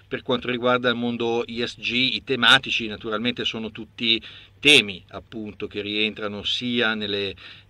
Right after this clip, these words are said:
competenze passive che in quelle attive e allora, mm, colgo l'assist per passare alla dottoressa Paolo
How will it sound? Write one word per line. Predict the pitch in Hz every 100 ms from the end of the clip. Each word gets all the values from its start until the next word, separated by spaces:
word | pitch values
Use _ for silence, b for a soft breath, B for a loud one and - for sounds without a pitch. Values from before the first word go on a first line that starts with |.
| -
competenze | - 113 107 113 127 123 120 - 117 110
passive | 104 107 - 135 113
che | 110
in | 107
quelle | 127 127 139
attive | 135 - 151 156 165 175 -
e |
allora, | 120 127 135 - - -
mm, | 110 107
colgo | - 135 127 120
l'assist | 127 127 113 - 110 - 110
per | 107 101
passare | 110 - 113
alla | 113
dottoressa | 110 - 120 120 135
Paolo | - 135 135 147 170